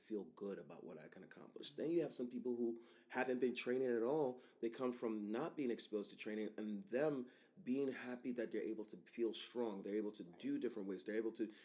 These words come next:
Speaker 1: do that five-mile run before they couldn't do, that's their version of excitement for health and
Speaker 2: Mm-hmm.
Speaker 1: fitness,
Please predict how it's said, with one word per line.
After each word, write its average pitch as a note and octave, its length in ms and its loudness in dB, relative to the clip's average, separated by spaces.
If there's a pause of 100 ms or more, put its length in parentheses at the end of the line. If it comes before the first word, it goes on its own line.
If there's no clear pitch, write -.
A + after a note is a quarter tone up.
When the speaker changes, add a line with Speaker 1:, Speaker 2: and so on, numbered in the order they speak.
(140)
Speaker 1:
do D3+ 260 -2
that A#2 260 2
five-mile A2+ 720 0
run G#2 300 -2 (100)
before G#2+ 320 2
they A2 80 2
couldn't A2+ 200 -2
do, A2+ 100 6 (420)
that's B2+ 300 -2
their A#2+ 200 4
version G2 460 -2
of F2+ 160 -6
excitement E2+ 540 -6
for G2 120 -6
health F#2 260 -8
and - 100 -8
Speaker 2:
Mm-hmm. - 120 -6
Speaker 1:
fitness, E2+ 300 -6